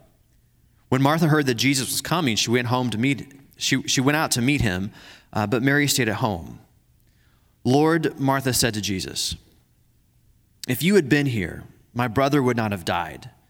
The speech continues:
If you had been here, my brother would not have died." And I really think what we should read this, you, you kinda need to do a hand gesture with that.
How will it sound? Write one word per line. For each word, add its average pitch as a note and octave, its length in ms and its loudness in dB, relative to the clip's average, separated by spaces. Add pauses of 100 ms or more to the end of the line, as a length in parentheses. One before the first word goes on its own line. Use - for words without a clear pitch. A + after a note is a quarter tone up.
(760)
If - 120 -8
you F3+ 100 4
had E3+ 120 2
been C3 140 0
here, A#2+ 100 -2
my A2 100 0
brother B2+ 280 0
would A#2 40 0
not G#2+ 140 -2
have F#2+ 100 -6
died." F2+ 180 -4
And G2 100 -4
I - 20 0
really F3+ 240 2
think D#3 180 0
what B2+ 140 2
we A#2+ 160 0
should A2 180 -2
read B2+ 200 2
this, G2+ 280 0
you, A2+ 140 0
you A2+ 200 -8
kinda D3 260 -2
need C3 100 0
to A2+ 80 -4
do A2+ 100 2
a G2+ 40 2
hand A2 260 -2
gesture F#2+ 300 -4
with D2 160 -10
that. D#2+ 300 -8